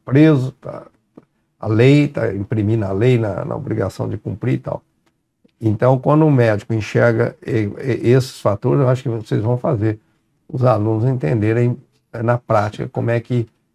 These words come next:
o ser humano tem que ser com relação a, a, a uma atitude que tem que ser cristã, uma, olhar pelo, na, na face daquela pessoa,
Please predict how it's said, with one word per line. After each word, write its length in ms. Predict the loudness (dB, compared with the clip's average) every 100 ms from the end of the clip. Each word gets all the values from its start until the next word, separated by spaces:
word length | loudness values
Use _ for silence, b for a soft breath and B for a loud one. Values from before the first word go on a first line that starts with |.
| _
o 60 | -8
ser 240 | -2 0
humano 300 | 0 -2 -4
tem 180 | -4 -6
que 80 | -4
ser 200 | -6 -4
com 120 | -2
relação 600 | -2 -2 -2 -2 -2 -4 -8 _ _ _ -6
a, 380 | -2 0 -2 -6
a, 300 | -4 -2 -4 -6 _ _
a 40 | -4
uma 120 | -2
atitude 720 | -2 -4 -2 2 2 2 -2 -8
que 120 | -12
tem 200 | -4 -4
que 60 | -2
ser 180 | -2 -2
cristã, 560 | -2 -6 2 4 4 0
uma, 360 | -6 -8 -10 -16 _ -8
olhar 320 | 0 2 2
pelo, 300 | 0 -2 -4 -12 _ _ _ _ _ _
na, 280 | -4 -4 -4
na 180 | -6 -4
face 340 | 0 2 2
daquela 340 | -2 0 -2 -2
pessoa, 520 | -6 -4 0 0